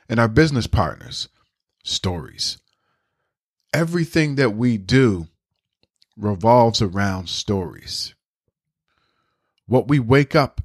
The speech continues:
and tell ourselves in the morning about ourselves and about our lives,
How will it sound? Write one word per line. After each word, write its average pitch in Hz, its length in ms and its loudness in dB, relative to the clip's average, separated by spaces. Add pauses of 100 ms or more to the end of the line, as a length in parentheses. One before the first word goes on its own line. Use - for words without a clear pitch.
and 113 180 -2
tell 143 240 -2
ourselves 117 560 0
in 117 120 -4
the 110 80 0
morning 123 420 0
about 117 380 2
ourselves 104 640 2
and 104 120 -2
about 110 300 0
our 107 160 0
lives, 104 680 -4